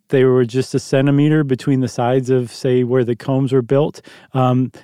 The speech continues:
you could keep these, these frames or these bars separated by a centimeter. So there's enough space, like you were saying, for the bees to work, but not enough for them to glue together, which was an ongoing, apparently millennium,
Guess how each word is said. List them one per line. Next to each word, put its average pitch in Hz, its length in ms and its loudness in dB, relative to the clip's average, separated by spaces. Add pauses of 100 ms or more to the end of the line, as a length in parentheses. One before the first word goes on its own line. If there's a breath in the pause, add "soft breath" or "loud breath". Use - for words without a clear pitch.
you 139 160 0
could 127 200 0
keep - 280 -4
these, 131 500 -2
these 127 260 -2
frames 143 520 0
or 131 100 2
these 120 140 0
bars 127 480 2
separated 147 540 2
by 143 160 2
a 143 80 0
centimeter. 165 640 0 (220 loud breath)
So - 140 -2
there's 156 160 2
enough 196 200 2
space, - 380 0
like 143 140 0
you 143 60 2
were 139 60 4
saying, 156 240 0
for 143 100 0
the 131 80 2
bees 135 200 0
to 143 60 -2
work, 151 200 0
but 156 140 0
not 170 180 2
enough 170 200 0
for 160 120 0
them 143 140 2
to 135 60 0
glue 143 240 2
together, 143 420 0
which 120 200 -4
was 127 140 0
an 135 140 0
ongoing, 151 800 0 (460 soft breath)
apparently 180 480 0
millennium, 139 1080 2